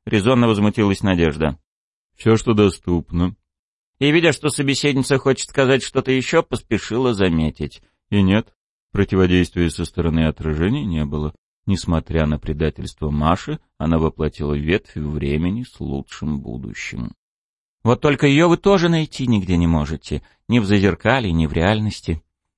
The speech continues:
Так же, как и Сергея. Их нет и в Лимбе», в запале отметила Надя. «Его душа не отправилась на перерождение,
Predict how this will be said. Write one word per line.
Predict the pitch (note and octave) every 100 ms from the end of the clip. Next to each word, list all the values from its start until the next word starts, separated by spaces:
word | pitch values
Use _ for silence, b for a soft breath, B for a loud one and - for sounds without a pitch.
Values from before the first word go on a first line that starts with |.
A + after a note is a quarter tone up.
| _ -
Так | G#2 E2
же, | F2+
как | D#2+ -
и |
Сергея. | D#2 D#2+ D2+ D#2 D#2 D2+ - _ _
Их | D3+ -
нет | C#3 D3
и | D3+
в | C#3+
Лимбе», | D3+ D3 F#2 D#2 - _ _
в | E2+
запале | G#2+ - G#2 F#2+
отметила | F2 G2 F2 F2+ F2+
Надя. | F2 D#2 D2 - _ _
«Его | G#2+ B2
душа | C3+ - C3+
не | C3+
отправилась | C3 - C#3+ C#3+ C3 B2
на | A#2+
перерождение, | A#2+ A#2+ B2+ B2+ A#2 G2 A#2+ C3+ G2+ F2+ E2